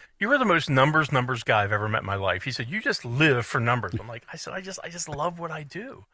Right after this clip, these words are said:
I mean, I couldn't have found a better profession for the way I feel about stuff. But, you know, and you see, when people come in and they, and they understand it. You know, it's not that they're lost in translation. We talk,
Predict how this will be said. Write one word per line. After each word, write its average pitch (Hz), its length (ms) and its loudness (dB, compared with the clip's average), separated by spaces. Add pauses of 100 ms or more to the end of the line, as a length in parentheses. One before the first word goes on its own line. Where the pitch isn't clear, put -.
(340)
I - 80 2
mean, 160 140 4
I 160 100 8
couldn't 214 220 0
have 196 100 2
found 180 260 4
a 185 40 -2
better 135 240 0
profession 120 580 -4
for - 160 -12
the 123 120 -6
way 123 260 2
I 131 120 2
feel 131 360 -6
about 98 240 -6
stuff. - 400 -10
But, - 160 -6 (400)
you 202 80 -2
know, 156 100 6
and 165 160 4
you 175 80 2
see, 233 320 -6
when 160 160 -10
people 220 240 -6
come - 160 -4
in 180 140 4
and 143 260 4
they, 139 140 4
and 131 400 0
they 131 240 4
understand 110 960 -4 (120)
it. - 60 -20 (460)
You 143 80 -2
know, 120 100 2
it's 110 220 -4
not 143 180 4
that 143 140 -4
they're 117 120 -2
lost 104 460 -4
in 113 60 -8
translation. 123 540 -6
We 107 100 -14
talk, 123 320 -2